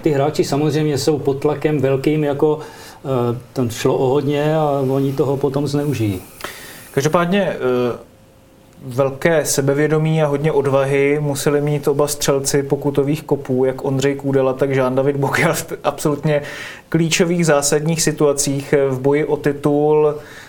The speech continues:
Speaker 2: Tady si můžeme akorát rozplývat nad tím, která ta penalta byla kopnutá líp. Eh, máte pocit, nebo respektive takhle,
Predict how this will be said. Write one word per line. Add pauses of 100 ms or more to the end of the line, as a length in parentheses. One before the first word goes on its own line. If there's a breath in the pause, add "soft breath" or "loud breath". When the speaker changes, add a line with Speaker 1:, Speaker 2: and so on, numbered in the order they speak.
(160 loud breath)
Speaker 2:
Tady
si
můžeme
akorát
rozplývat
nad
tím,
která
ta
penalta
byla
kopnutá (100)
líp.
Eh, (520)
máte
pocit, (140)
nebo
respektive
takhle,